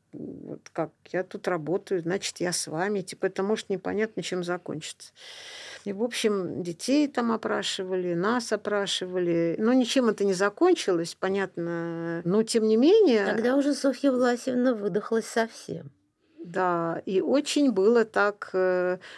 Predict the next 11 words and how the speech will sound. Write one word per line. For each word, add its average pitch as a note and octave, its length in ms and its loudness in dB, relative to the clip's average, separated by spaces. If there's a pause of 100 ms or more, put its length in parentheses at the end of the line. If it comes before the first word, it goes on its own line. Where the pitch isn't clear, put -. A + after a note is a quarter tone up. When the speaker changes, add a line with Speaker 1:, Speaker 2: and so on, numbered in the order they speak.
(100)
Speaker 1:
мы, A#3 120 4
конечно, G3+ 800 2
это F#3+ 240 2
все F#3 220 2
романтизировали F#3+ 1400 2
и E3 680 0
пытались, E3+ 600 -4
э, D3 480 -6
спастись F#3+ 460 -2
за F3 140 0
счет, E3+ 320 -2